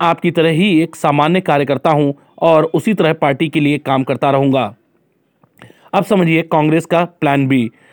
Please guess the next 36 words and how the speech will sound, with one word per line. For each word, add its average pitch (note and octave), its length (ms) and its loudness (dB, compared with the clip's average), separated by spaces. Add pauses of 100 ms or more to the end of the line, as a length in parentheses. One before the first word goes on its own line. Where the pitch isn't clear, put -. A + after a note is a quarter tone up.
(800)
अंग्रेजी A#3+ 360 2
अखबार G3+ 280 2
की A3+ 100 -2
रिपोर्ट F#3+ 320 0
की G3+ 80 0
माने D3+ 320 0
तो F#3 180 -2
राहुल F3+ 320 4
के F#3+ 240 0
ना F3+ 340 0
मानने E3 340 2
की F#3 120 -2
दशा D3 240 0
में E3 180 2
पार्टी D3 300 -2
के E3+ 120 -2
पास C#3+ 380 -4 (320)
प्लान F3+ 260 2
बी E3 160 0
भी C#3 180 0
है। C#3 200 0
पार्टी C3 360 -4
को D3+ 100 -2
भेजे D3+ 320 0
गए C3+ 200 -2 (300)
अगस्त F#3+ 420 -2
के E3+ 80 0
पत्र E3 300 -2
में D#3 120 2
नेताओं D#3 380 2
ने D#3+ 80 0
सुझाव D#3+ 360 -2
देने D3 240 0
का D3 80 -2
काम C#3 280 -2
किया। B2 340 -2